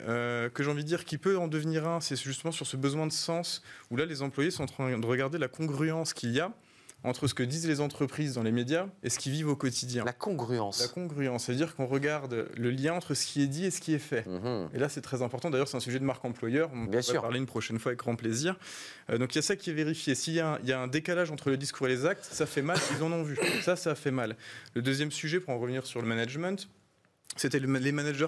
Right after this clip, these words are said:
Speaker 1: qui étaient sur le contrôle habituellement.
Speaker 2: Et là, perdu.
Speaker 1: Renforcer
Speaker 2: Bah oui, bah oui.
Speaker 1: le mode de contrôle. Mais ce qui est intéressant, c'est qu'on a eu un petit détail là-dessus, c'est que ses propres managers disaient : « Ouais, mais on a besoin d'aide.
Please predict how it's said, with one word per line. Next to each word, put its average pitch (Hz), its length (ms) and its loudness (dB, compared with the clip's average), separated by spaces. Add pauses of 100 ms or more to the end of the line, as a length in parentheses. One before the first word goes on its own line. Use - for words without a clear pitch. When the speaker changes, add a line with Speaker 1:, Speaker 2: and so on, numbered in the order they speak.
Speaker 1:
qui 139 60 -6
étaient 123 100 -6
sur 123 160 -2
le 120 60 -4
contrôle 131 400 -2
habituellement. 117 640 0 (140)
Speaker 2:
Et 95 80 2
là, 110 140 4
perdu. 131 340 0
Speaker 1:
Renforcer 131 260 0
Speaker 2:
Bah 90 120 4
oui, 107 100 2 (240)
bah 95 80 0
oui. 110 60 2
Speaker 1:
le - 20 0
mode 139 200 0
de 123 100 0
contrôle. 151 500 0 (440)
Mais 143 100 4
ce - 80 -2
qui - 80 -2
est 247 40 6
intéressant, 196 400 2
c'est 220 120 0
qu'on 147 140 0
a 143 60 4
eu 151 80 2
un 151 100 2
petit 190 160 -2
détail 180 300 4
là-dessus, 151 420 0
c'est - 120 -2
que - 60 -4
ses - 120 0
propres 185 320 0
managers 160 460 2
disaient : « 165 340 0 (340)
Ouais, 175 100 6
mais 202 80 4
on 180 80 2
a 170 60 4
besoin 160 240 0
d'aide. 160 240 2